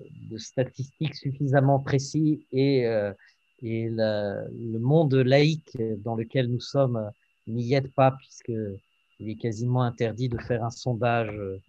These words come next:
pour savoir qui est musulman, qui est chrétien, euh, voilà. Enfin, en tout cas, c'est compliqué.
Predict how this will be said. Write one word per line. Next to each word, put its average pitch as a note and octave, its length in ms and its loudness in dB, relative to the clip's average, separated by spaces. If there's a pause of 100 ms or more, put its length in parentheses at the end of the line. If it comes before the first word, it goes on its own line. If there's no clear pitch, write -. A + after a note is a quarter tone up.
(380)
pour - 140 -12
savoir A#2 440 -2
qui A2 460 -4
est G2 180 -6
musulman, A2+ 680 -4
qui A2+ 240 -8
est G#2+ 40 -6
chrétien, A2+ 720 -8
euh, G2+ 260 -8 (760)
voilà. G2 240 -2 (400)
Enfin, F#2 180 0
en G2 120 -6
tout - 120 -18
cas, B2 100 0
c'est G#2 180 -6
compliqué. C#3+ 760 0